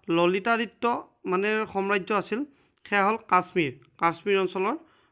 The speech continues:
আছিলে। নিম্ন-, নিম্নলিখিত কোনগৰাকীয়ে জ্ঞানপীঠ বঁটা লাভ কৰা নাই? কিছুমানে দি আছে যে বীৰেন্দ্ৰনাথ দত্ত আৰু কিছুমানে দি আছে হীৰেণ ভট্টাচাৰ্য। এতিয়া আপোনালোকৰ ফালে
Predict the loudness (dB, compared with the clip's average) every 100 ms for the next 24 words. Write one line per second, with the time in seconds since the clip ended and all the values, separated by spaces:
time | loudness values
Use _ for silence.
0 | _ -10 -4 -2 -4 -10 _ _ _ _
1 | _ _ _ _ _ _ _ _ _ _
2 | _ _ _ _ _ _ 2 4 6 4
3 | 2 0 -4 0 2 2 2 0 0 0
4 | -2 -2 -2 0 0 0 -2 2 0 0
5 | -4 -4 0 0 2 0 0 0 2 0
6 | -4 _ _ _ _ _ _ _ _ _
7 | _ -4 -4 -2 -2 -2 0 0 0 0
8 | -2 2 2 2 2 0 0 0 -4 -4
9 | -4 -2 -2 -6 -4 -2 0 -2 -4 -6
10 | -12 -10 -2 0 0 0 -2 -4 -4 -2
11 | 0 0 0 -2 0 -2 -2 0